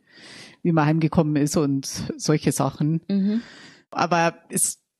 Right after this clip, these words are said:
Speaker 1: gab dann trotzdem auch so eine Entwicklung, so dass sich das dann schon auch besser in den Griff bekommen hat, dass das sozusagen seltener oder kaum noch passiert ist. Aber es gab's auf jeden Fall auch diese Phase.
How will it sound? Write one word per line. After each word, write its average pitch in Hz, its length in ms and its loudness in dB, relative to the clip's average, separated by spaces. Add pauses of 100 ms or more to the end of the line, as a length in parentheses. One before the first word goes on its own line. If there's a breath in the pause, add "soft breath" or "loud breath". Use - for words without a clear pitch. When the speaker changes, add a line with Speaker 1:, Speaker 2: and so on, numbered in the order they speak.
Speaker 1:
gab 190 220 2
dann 185 160 4
trotzdem 196 400 2
auch 185 140 2
so - 140 4
eine 180 140 4
Entwicklung, 180 560 2
so 175 140 4
dass 170 220 2
sich 170 140 -2
das 196 200 2
dann 185 200 2
schon 190 240 4
auch 180 240 2
besser 175 340 2
in 170 80 0
den 160 60 0
Griff 208 200 6
bekommen 185 340 4
hat, 180 180 2
dass 175 100 4
das - 200 0
sozusagen 170 640 0
seltener 180 640 4
oder 156 260 4
kaum 165 280 2
noch 160 160 2
passiert 190 440 4
ist. 220 360 2 (540 soft breath)
Aber 170 160 2
es 170 100 2
gab's 147 220 2
auf 139 100 2
jeden 143 160 2
Fall 139 220 2
auch 131 160 0
diese 131 240 0
Phase. - 460 -4